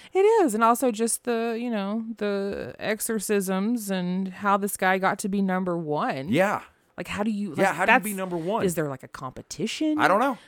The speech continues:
Speaker 1: Like, do you get, like, it's like Olympics,
Speaker 2: I
Speaker 1: and
Speaker 2: don't
Speaker 1: you
Speaker 2: know. I
Speaker 1: have
Speaker 2: would
Speaker 1: to
Speaker 2: wanna find out.
Speaker 1: Do you, <laughs> you know, like, I wanna know, like, is there, is there a c-, competitive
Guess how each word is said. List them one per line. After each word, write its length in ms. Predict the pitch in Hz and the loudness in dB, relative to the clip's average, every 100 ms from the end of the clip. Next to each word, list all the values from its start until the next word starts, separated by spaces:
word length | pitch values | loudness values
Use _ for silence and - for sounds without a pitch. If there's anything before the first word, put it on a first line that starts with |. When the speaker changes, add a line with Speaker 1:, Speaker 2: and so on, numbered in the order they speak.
| - | -10
Speaker 1:
Like, 160 | 151 | -10
do 100 | 151 | -8
you 200 | 160 165 | -8 -8
get, 440 | 151 165 131 - - 98 | -4 -4 -4 -6 -16 -14
like, 240 | 117 120 | -14 -14
it's 140 | 120 - | -14 -12
like 140 | 139 | -12
Olympics, 760 | 127 143 285 254 - - - - | -6 -2 0 0 -2 -6 -6 -6
Speaker 2:
I 100 | - | -2
Speaker 1:
and 80 | 180 | 2
Speaker 2:
don't 60 | 170 | 2
Speaker 1:
you 40 | |
Speaker 2:
know. 40 | 233 | 4
I 40 | |
Speaker 1:
have 120 | 190 139 | 4 2
Speaker 2:
would 100 | 120 | 0
Speaker 1:
to 80 | |
Speaker 2:
wanna 240 | 165 147 147 | 0 0 0
find 220 | 147 151 | -2 -2
out. 240 | 170 170 - | -2 -4 -6
Speaker 1:
Do 100 | 170 | -4
you, 180 | 196 254 466 480 480 453 | -2 -2 -4 -8 -10 -4
<laughs> 420 | 359 - 392 - | -4 0 -2 2
you 100 | 359 | 2
know, 300 | 320 330 392 | 4 6 8
like, 260 | 339 294 262 | 6 4 4
I 120 | 226 | 4
wanna 220 | 311 320 | 6 4
know, 100 | 311 262 | 2 0
like, 140 | 220 | -2
is 160 | 214 190 | -4 -2
there, 220 | 214 185 | -2 -2
is 200 | 107 202 | -4 -4
there 160 | 208 208 | -2 -2
a 40 | |
c-, 440 | - _ - - - | -4 _ -20 -20 -14
competitive 720 | 214 202 196 202 208 196 196 | -10 -4 -2 0 0 -2 -6